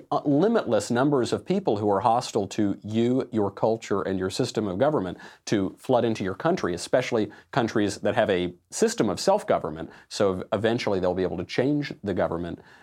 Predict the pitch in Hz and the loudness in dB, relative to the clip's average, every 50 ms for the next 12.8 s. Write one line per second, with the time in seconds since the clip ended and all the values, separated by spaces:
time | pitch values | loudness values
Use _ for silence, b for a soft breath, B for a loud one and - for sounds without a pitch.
0 | B B B - 82 85 80 82 87 - - _ _ - - - - 113 113 113 | B B B -2 -2 0 0 -2 -6 -10 -14 _ _ -10 -8 -4 -2 0 0 0
1 | 101 98 - - 160 180 147 92 78 80 - b b b b b b b b _ | 0 -2 -2 0 0 0 0 -2 -4 -10 -20 b b b b b b b b _
2 | _ _ _ _ _ _ _ - - - - 151 156 165 156 - - 139 151 156 | _ _ _ _ _ _ _ -10 -8 -4 0 0 0 0 0 -6 -2 0 0 2
3 | 151 - - - - _ _ _ _ _ _ - - - 208 190 - - - 165 | 0 -2 -8 -8 -10 _ _ _ _ _ _ -8 -2 -2 0 0 0 0 0 0
4 | 143 151 - - 226 247 - 85 - - - 135 117 - - 185 202 220 196 - | 0 0 0 0 0 2 0 -2 -4 -2 0 0 0 0 0 0 0 0 -2 -4
5 | - - - - B B B B B B B B - 120 120 117 - - - 139 | -6 -6 -8 -10 B B B B B B B B 0 0 0 0 -2 -2 0 2
6 | 156 151 190 208 196 196 180 151 135 104 110 113 107 104 101 - - - 135 120 | 2 4 2 2 2 2 2 2 2 4 2 2 2 2 2 0 0 2 2 2
7 | 117 - 117 113 - 117 107 101 - 101 - - 107 92 92 85 87 87 87 104 | 2 0 -2 -4 0 0 -2 0 -2 -4 -2 0 0 0 0 -2 -2 -2 -2 0
8 | 95 98 95 95 92 107 101 92 - - 101 92 92 95 90 90 87 92 92 92 | 0 0 0 -2 -2 -4 -4 -4 -4 -2 -2 -2 0 -2 -4 -4 -2 -2 -2 -2
9 | 90 - - - _ _ - - 92 80 80 - - - _ - - 107 107 110 | -2 -6 -16 -20 _ _ -10 -10 -10 -10 -10 -14 -18 -18 _ -2 0 0 0 -2
10 | - - _ _ _ - 90 92 98 92 92 95 98 95 - - 95 92 104 95 | -4 -14 _ _ _ -6 -4 -4 -2 -2 0 0 -2 -2 -2 -4 -4 -2 0 -2
11 | 90 - 117 120 B B B B - 127 - - 226 220 - 226 - - - - | 0 0 -2 -4 B B B B 0 0 2 2 0 0 0 -2 -2 -2 0 2
12 | 165 160 165 160 135 127 123 107 - 156 185 143 98 - - | 2 2 2 0 0 2 0 0 2 2 0 0 0 -4 -8